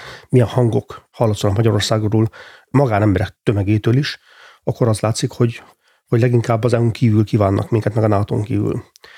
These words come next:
És ez nincs kizárva. Sajnos ez a gyakorlatban sincs kizárva. Ennek már a kormány is adta egy csomó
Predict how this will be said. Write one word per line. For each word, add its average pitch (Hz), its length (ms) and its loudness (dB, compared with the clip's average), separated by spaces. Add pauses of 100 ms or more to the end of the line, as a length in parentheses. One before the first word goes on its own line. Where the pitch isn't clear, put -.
(340)
És - 180 -2
ez 143 80 0
nincs 151 200 4
kizárva. 113 500 -2 (340)
Sajnos 127 380 0
ez 117 80 0
a 120 40 4
gyakorlatban 123 400 -2
sincs - 220 -4
kizárva. 127 480 0 (540)
Ennek 135 320 0
már 123 360 0 (160)
a 113 260 2
kormány 110 340 0
is 107 140 0
adta 117 220 -2
egy 104 80 -2
csomó 110 400 2